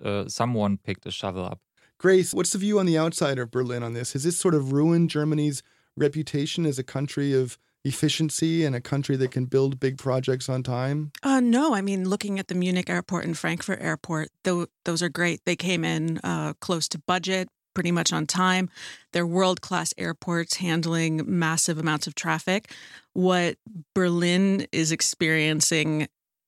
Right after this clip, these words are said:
Speaker 3: I think everyone recognizes as an outlier, but it remains this kind of stain on the Berlin economy. I've talked to people, say, in business and real estate who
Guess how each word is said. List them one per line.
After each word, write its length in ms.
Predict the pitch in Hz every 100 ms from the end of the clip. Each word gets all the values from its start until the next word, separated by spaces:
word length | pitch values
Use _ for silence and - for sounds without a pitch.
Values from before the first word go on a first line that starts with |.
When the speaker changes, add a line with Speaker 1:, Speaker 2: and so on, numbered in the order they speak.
| -
Speaker 3:
I 60 |
think 240 | 160 180 175
everyone 300 | 175 165 160
recognizes 640 | 147 170 175 165 170 160
as 180 | 165 -
an 100 | -
outlier, 580 | - 180 - 160 151 - -
but 140 | 180
it 100 | 147
remains 760 | 175 180 175 165 185 185 156 -
this 400 | - 175 160 -
kind 260 | - 185 165
of 80 | 151
stain 640 | - - 170 175 175 175 -
on 600 | 165 165 165 160 165 - -
the 140 | 160
Berlin 320 | 160 175 170 160
economy. 720 | - - 180 233 185 151 - -
I've 320 | 160 156 -
talked 260 | - 185 -
to 260 | - 175 151
people, 440 | - 170 175 156
say, 260 | 143 - 156
in 120 | 151
business 400 | 202 247 233 208
and 100 | 170
real 160 | 180 185
estate 340 | 185 180 170 - - - -
who 420 | 226 220 208 196